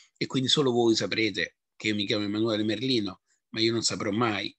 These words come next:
i vostri nomi, cercheremo di fare qualcosa di bene per la no-, di buono per la nostra comunità.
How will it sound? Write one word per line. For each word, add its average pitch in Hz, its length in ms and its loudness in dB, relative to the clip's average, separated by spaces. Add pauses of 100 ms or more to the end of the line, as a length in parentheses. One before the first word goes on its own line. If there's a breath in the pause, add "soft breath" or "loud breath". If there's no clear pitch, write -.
i 107 80 -2
vostri 110 420 -4
nomi, 117 400 -2 (440 loud breath)
cercheremo 190 460 0
di 185 100 2
fare 185 200 0
qualcosa 175 420 2
di 175 120 0
bene 185 280 2
per 156 120 0
la 156 100 0
no-, 156 240 0
di 151 140 -4
buono 175 260 2
per 151 120 -2
la 139 80 0
nostra 131 360 -2
comunità. 123 560 -2